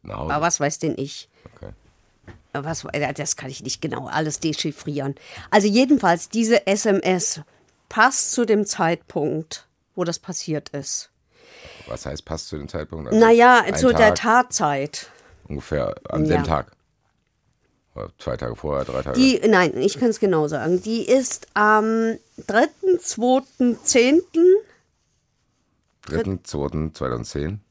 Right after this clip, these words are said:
Speaker 2: Ich meine nicht, oh Gott, ich bin verwirrt. Also von da ist diese S M S.
Speaker 1: Fünf Tage vorher.
Speaker 2: Basti passt einfach richtig gut auf.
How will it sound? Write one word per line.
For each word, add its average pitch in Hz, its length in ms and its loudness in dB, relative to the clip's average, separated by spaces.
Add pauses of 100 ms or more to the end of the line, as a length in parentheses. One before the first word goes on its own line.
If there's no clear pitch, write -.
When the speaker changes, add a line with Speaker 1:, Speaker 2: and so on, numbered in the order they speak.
(140)
Speaker 2:
Ich 226 180 -2
meine 208 380 2
nicht, 175 200 -2
oh 170 220 -6
Gott, 180 200 -8
ich 190 60 -18
bin 185 140 -10
verwirrt. 185 320 -4 (340)
Also 208 220 2
von 220 180 2
da 220 160 6
ist 262 120 -2
diese 220 200 0
S 190 160 0
M 180 120 2
S. 247 160 4
Speaker 1:
Fünf 98 280 2
Tage 78 320 2
vorher. 60 380 -4 (2000)
Speaker 2:
Basti 165 340 -12
passt - 380 -10
einfach 165 340 -10 (100)
richtig - 380 -18
gut 151 220 -12
auf. - 300 -10